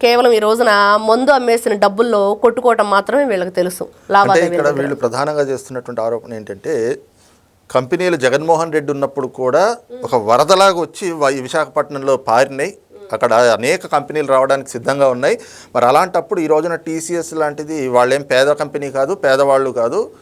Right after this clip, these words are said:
Speaker 2: వాళ్ళకి తొంభై తొమ్మిది పైసలకే భూములు ఇవ్వటం ఏంటి, అది కూడా కోట్ల రూపాయలు విలువ చేసేటువంటి భూములు వాళ్ళకి కట్టబెట్టడం ఏంటిది?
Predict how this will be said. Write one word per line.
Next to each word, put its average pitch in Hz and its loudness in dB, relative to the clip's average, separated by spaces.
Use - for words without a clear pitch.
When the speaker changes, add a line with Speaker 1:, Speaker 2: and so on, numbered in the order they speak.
Speaker 2:
వాళ్ళకి 156 2
తొంభై 156 -4
తొమ్మిది 160 -10
పైసలకే 143 -6
భూములు 135 -4
ఇవ్వటం 123 0
ఏంటి, 113 -2
అది 127 0
కూడా 147 0
కోట్ల 147 -2
రూపాయలు 143 -2
విలువ 127 -4
చేసేటువంటి 120 -6
భూములు 123 -6
వాళ్ళకి 120 2
కట్టబెట్టడం 120 -4
ఏంటిది? 104 -10